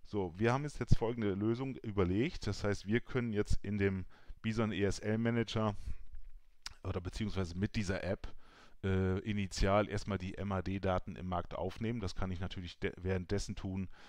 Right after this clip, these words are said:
während ich diese, äh, äh, Aufnahme oder diese Prüfung mache. So, und ich scanne im Endeffekt jetzt einen Artikel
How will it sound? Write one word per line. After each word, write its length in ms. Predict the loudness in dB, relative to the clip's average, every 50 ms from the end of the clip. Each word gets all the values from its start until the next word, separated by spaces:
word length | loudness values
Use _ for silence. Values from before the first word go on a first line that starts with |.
| -16 -10 -4
während 300 | -2 -2 0 0 -2 -2
ich 180 | 0 2 2 2
diese, 480 | 2 0 -2 0 0 0 0 -2 -4
äh, 340 | -4 -4 -4 -2 -2 -4 -4 -6 -8 -10 -12 -14 -10
äh, 240 | -8 -8 -6 -8 -8
Aufnahme 480 | -6 -6 -6 -6 -4 -4 -4 -4 -4 -6
oder 180 | -6 -6 -6 -6
diese 160 | -6 -6 -6
Prüfung 400 | -6 -6 -6 -6 -6 -8 -8 -6
mache. 340 | -8 -6 -2 -2 -2 -2 -4 -8 -14 -18 -20 -20 -20 -20 -20 -18 -16
So, 180 | -8 -4 -2 -2
und 160 | -2 -2 -4
ich 160 | -4 -2 -2
scanne 440 | -2 2 4 4 4 4 4 2 0 0
im 180 | -4 -4 -2
Endeffekt 680 | 0 0 0 0 0 -2 0 2 0 0 2 -2 -4 -4 -6 -12 -10
jetzt 320 | -4 -4 -2 0 0 -2 -2
einen 160 | -2 -2 -4
Artikel 420 | -4 -4 -4 -2 0 0 0 0